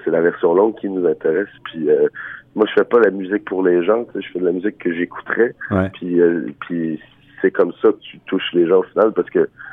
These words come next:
Speaker 1: la proposition, elle est honnête, puis ça se tra-, ça, tu sais, c'est, c'est contagieux, je pense.
Speaker 2: Alors, il y a des formats longs, effectivement, il y a des, il y a même de l'instrumental, mais il y a toujours beaucoup de, beaucoup de groove.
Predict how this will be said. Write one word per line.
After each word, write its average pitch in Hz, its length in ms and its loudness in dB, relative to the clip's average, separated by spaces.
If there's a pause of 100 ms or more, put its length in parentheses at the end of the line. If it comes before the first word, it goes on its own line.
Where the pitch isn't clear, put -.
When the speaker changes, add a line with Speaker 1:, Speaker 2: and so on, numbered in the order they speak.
(200)
Speaker 1:
la 104 140 4
proposition, 110 560 -2
elle 104 80 2
est 95 120 -2
honnête, 107 420 2
puis 85 160 -16
ça 92 100 -2
se - 60 -20
tra-, 95 220 -6 (160)
ça, 92 120 0 (200)
tu 104 80 -2
sais, - 60 -10 (340)
c'est, - 80 -20 (220)
c'est 90 80 -2
contagieux, 90 440 -2
je - 80 -12
pense. - 140 -12 (540)
Speaker 2:
Alors, 95 140 0
il 101 40 0
y - 20 2
a 98 40 0
des 104 100 2
formats 107 380 2
longs, 123 180 2
effectivement, 113 800 0
il 117 80 2
y 104 60 0
a 98 40 0
des, 95 220 0
il 92 60 0
y 90 40 0
a 92 60 -2
même 92 180 0
de 87 80 -4
l'instrumental, 98 680 -2
mais 123 80 0
il 101 60 -2
y - 20 -2
a - 20 -2
toujours 107 300 -6
beaucoup 104 300 -4
de, 98 200 2
beaucoup 101 300 -2
de 113 60 -6
groove. 139 340 4